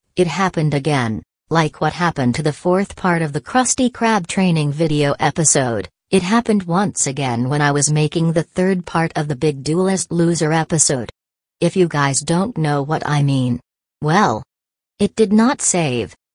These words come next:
Yeah, it happened once again, it didn't save. I'm now disappointed, so please guys, make parts for the Big Duelist Loser episode. If you don't know, I'll leave the links to the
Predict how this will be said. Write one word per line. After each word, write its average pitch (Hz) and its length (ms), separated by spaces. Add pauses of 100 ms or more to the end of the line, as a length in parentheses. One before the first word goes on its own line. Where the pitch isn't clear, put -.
(500)
Yeah, 170 400 (260)
it 190 120
happened 214 400
once 175 440
again, 127 420 (200)
it 190 160
didn't 233 280
save. 127 540 (220)
I'm 175 220
now 156 260
disappointed, 165 680 (220)
so 180 240
please 160 480
guys, 135 580 (200)
make 160 280
parts 139 380
for 156 160
the 147 120
Big 139 280
Duelist 180 500
Loser 165 420
episode. 143 680 (180)
If 202 160
you 214 140
don't 214 260
know, 151 460 (240)
I'll 151 160
leave 170 260
the 170 120
links 165 400
to 151 120
the 139 180